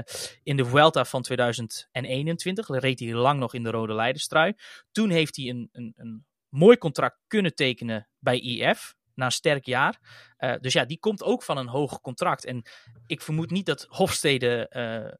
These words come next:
eh, het allerhe-, het duurste contract, ehm, heeft getekend. Dus ja, wil zo'n renner dat wel? Maar ik denk wel ook, zeker gezien zijn nationaliteit, hè, Eiking is Noors, Visma is natuurlijk nu hoofdsponsor, is een Noors bedrijf,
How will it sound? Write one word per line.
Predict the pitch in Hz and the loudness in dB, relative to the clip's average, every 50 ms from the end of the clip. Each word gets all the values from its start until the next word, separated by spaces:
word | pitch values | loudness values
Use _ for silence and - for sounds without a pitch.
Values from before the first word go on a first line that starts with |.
| - 113 104 101 101 107 | -14 -12 -12 -10 -10 -12
eh, | 110 120 - - _ _ | -12 -14 -18 -20 _ _
het | 123 - - | -20 -16 -6
allerhe-, | - 156 151 151 160 165 156 139 147 - | 0 2 2 4 2 2 -2 -4 -6 -8
het | - 123 151 143 127 | -8 -12 -12 -8 -4
duurste | 151 175 170 - - | -2 -2 -2 -4 -6
contract, | - 156 147 - 151 165 - - - - - _ _ _ _ _ | -8 -8 -6 -2 -2 -2 -2 -4 -8 -14 -14 _ _ _ _ _
ehm, | - 131 127 131 131 127 127 127 127 - _ _ _ _ _ - _ - - - | -8 -8 -6 -6 -6 -8 -8 -10 -12 -14 _ _ _ _ _ -20 _ -20 -18 -6
heeft | - 135 156 151 | -2 0 0 0
getekend. | - - 160 165 190 | 0 0 -2 -2 -2
Dus | 165 139 | -2 -2
ja, | 160 135 113 - 113 117 - - 113 110 | -4 -4 -4 -6 -12 -12 -10 -10 -8 -2
wil | 120 143 151 147 | 0 0 2 2
zo'n | - 160 151 | 0 -2 -2
renner | 151 151 156 156 | 0 0 0 0
dat | 156 156 143 | -2 -2 0
wel? | 151 156 165 202 226 - - - - - _ | 0 2 2 0 -2 -4 -12 -20 -20 -18 _
Maar | - 143 147 | 0 0 2
ik | 135 | 2
denk | 156 156 135 | 2 2 4
wel | 143 160 180 170 | 6 6 8 8
ook, | 151 156 - - | 6 6 4 0
zeker | - - - 160 160 156 147 131 | -4 -2 0 2 2 0 0 -4
gezien | 147 131 - 151 139 | -4 -2 -2 -2 -2
zijn | - 135 131 | -2 -2 -2
nationaliteit, | 135 127 - - 131 123 117 120 113 - 131 156 175 - | -2 -4 -4 -2 0 0 0 0 0 2 4 4 4 4
hè, | 139 170 | 2 0
Eiking | 175 - 127 127 123 123 - 127 123 120 | 0 0 0 0 0 0 -2 -4 -6 -6
is | 117 113 | -6 -4
Noors, | 127 139 151 165 185 202 202 - - - - - - _ | 0 2 4 4 4 4 2 -2 -6 -12 -16 -20 -20 _
Visma | - - 165 151 - 135 127 123 | -4 0 0 0 0 0 -2 -2
is | 117 - | -4 -4
natuurlijk | 131 127 - - 131 127 127 | -6 -6 -6 -4 -4 -4 -4
nu | 135 135 135 131 - - - - | -2 -2 -2 -2 -4 -6 -12 0
hoofdsponsor, | - 160 190 226 202 - - - 202 196 202 - 214 185 | 6 8 8 8 8 4 -4 -4 -2 -2 -2 -2 -4 -4
is | 147 131 | -4 -4
een | 139 135 | -6 -6
Noors | 139 139 139 127 - | -4 -4 -4 -4 -4
bedrijf, | 127 123 131 147 160 185 190 - | -4 0 2 4 4 4 2 -2